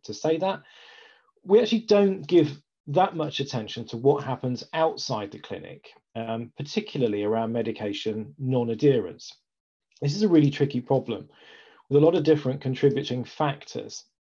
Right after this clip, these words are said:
It's actually very difficult to gather data reliably that might allow us to better understand its cause, find ways to better support patients. We heard a little bit of that, actually, or saw some clues to that in Simon's talk too,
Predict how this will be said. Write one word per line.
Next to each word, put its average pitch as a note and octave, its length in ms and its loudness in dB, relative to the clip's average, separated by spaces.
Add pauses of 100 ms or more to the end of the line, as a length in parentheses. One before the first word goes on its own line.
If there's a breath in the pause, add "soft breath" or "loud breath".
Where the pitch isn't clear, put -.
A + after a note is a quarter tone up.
(280)
It's C#3+ 160 -4
actually E3 220 -4
very F#3 180 4
difficult D3+ 560 0
to A#2 80 -8
gather C3+ 340 0
data B2 400 -2
reliably C#3+ 920 2 (440 soft breath)
that D3+ 120 -6
might C#3+ 240 2
allow B2 320 -2
us - 100 -8
to A#2 100 -10
better C#3 300 0
understand G#2+ 500 -6
its E2 140 -12
cause, D#3+ 720 4 (400 soft breath)
find A#2 260 -4
ways A2 280 -4
to A2 80 -8
better - 300 -8
support D3+ 460 4
patients. C3+ 460 0
We G#2+ 100 -4
heard A2 160 -4
a G#2+ 40 -4
little G#2+ 180 0
bit G#2 140 -4
of F#2+ 100 -8
that, C3 280 -2
actually, A2 540 -2
or F#2 160 -10
saw A2 160 -10
some G2+ 160 -14
clues A2+ 280 -6
to - 80 -14
that G2+ 180 -8
in - 80 -16
Simon's G2+ 340 -10
talk - 280 -10
too, C3 380 0